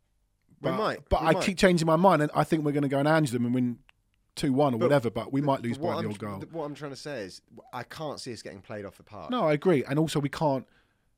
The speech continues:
Speaker 2: there's, you can't judge Ange on this game. It could be our first defeat, and all the gooners will be like, "What's this Ange ball? We've just beaten you."
Speaker 1: <laughs>
Speaker 2: He's not to be judged on this game.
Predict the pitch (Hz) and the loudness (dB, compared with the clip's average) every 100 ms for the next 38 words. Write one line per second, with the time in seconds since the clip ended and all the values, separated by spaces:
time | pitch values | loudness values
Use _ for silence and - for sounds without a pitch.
0 | _ - - _ - 139 - - 143 131 | _ -20 -20 _ -16 -12 -8 -2 0 0
1 | - 139 123 104 101 101 95 92 98 95 | -2 0 0 -2 -10 -12 -12 -12 -12 -12
2 | - 98 92 98 - 123 127 110 123 113 | -12 -12 -12 -8 -6 -4 -4 -4 -8 -10
3 | 104 - 120 104 120 113 127 117 113 113 | -10 -10 -8 -6 -6 -4 -2 -2 -2 -6
4 | 120 127 151 - 131 139 127 120 113 110 | -6 0 0 0 0 2 2 0 -4 -4
5 | 110 113 - 123 214 196 - - _ _ | -4 -6 -4 -4 -4 -8 -12 -18 _ _
6 | 127 143 - - 113 110 110 101 107 101 | -6 -4 -4 -6 -8 -6 -8 -8 -10 -12
7 | 95 107 92 | -10 -12 -12